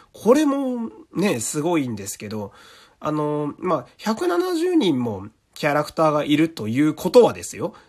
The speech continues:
つまり、百七十人分声があるわけですよ。全員喋って戦うので。で、あの、まあ、基本アクションなんですけど、あの、まあ、全員声が違うので、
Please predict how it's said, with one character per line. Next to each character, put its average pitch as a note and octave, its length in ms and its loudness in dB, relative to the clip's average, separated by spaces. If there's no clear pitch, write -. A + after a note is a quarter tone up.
つ - 120 -6
ま F#3 100 4
り、 A2+ 200 -4
百 A3 240 0
七 C#4 280 2
十 C4 220 -2
人 B3+ 320 0
分 A3+ 300 0
声 A#3 260 4
が B2 120 -4
あ A#2+ 40 0
る A#2+ 80 -2
わ G#2 80 -6
け G2+ 100 -12
で F#2 80 -12
す - 120 -12
よ。 F#2 140 -16
全 D3+ 260 0
員 D3 160 -2
喋 D3 340 -4
っ - 20 -20
て G2+ 340 -14
戦 A#2 220 -12
う G#2+ 80 -8
の F2 120 -18
で。 G2+ 200 -12
で、 G3 300 -4
あ C3+ 120 -6
の、 C3 480 -4
ま G3 140 -2
あ、 - 20 -16
基 G#3 160 -6
本 B3 180 -2
ア B3+ 80 -4
ク B3 80 -10
シ - 100 -6
ョ D#3+ 100 -4
ン A2+ 60 -8
な F#2 120 -12
ん F2+ 80 -18
で F#2 80 -18
す - 80 -16
け G#2+ 120 -12
ど、 D3+ 220 -2
あ C3+ 80 -10
の、 A#2+ 380 -8
ま F3 160 0
あ、 A2+ 80 -6
全 F3+ 380 2
員 F3+ 180 -2
声 F3 260 2
が A#2+ 60 -4
違 C#3+ 180 -4
う C3 180 2
の A2 100 -6
で、 F#2+ 160 -14